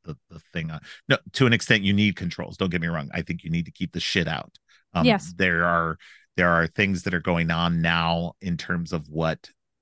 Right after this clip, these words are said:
Speaker 1: places like Twitter and Facebook and Instagram are doing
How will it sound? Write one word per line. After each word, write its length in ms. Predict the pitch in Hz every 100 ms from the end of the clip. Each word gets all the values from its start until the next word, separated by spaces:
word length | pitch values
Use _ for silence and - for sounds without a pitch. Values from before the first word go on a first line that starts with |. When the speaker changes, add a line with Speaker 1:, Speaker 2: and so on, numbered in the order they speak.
| _ _ _ _ -
Speaker 1:
places 380 | 90 82 82 85
like 160 | 76
Twitter 560 | - - 92 85 85 82
and 180 | - 80 -
Facebook 560 | 90 82 - 85 80 76
and 80 |
Instagram 440 | 85 85 - 87 80
are 60 |
doing 400 | 78 85 85 82